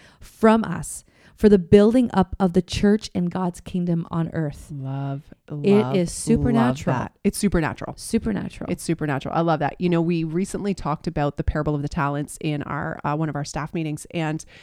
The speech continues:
Speaker 2: as we were talking about it, I was thinking about this through the lens of spiritual gifts. And I, I feel like that's exactly how it is. The master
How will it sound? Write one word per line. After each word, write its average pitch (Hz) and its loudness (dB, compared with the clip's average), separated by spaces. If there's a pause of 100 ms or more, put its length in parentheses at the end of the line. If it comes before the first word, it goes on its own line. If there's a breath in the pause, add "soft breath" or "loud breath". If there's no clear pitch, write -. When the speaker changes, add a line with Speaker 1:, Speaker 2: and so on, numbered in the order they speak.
(500 loud breath)
Speaker 2:
as 208 0
we 262 2
were 302 2
talking 196 2
about 202 0
it, 160 2
I - 2
was 160 -6
thinking 214 -2
about 175 -2
this 165 -4
through 170 -4
the 156 -4
lens 147 -6
of 160 -14
spiritual 156 -8
gifts. 156 -8
And 175 -2
I, - -10 (160)
I 190 -4
feel 202 -6 (100)
like 170 -4
that's 170 -6
exactly 170 -6
how 165 -6
it 160 -4
is. 151 -6 (360 soft breath)
The 165 -2
master 190 -4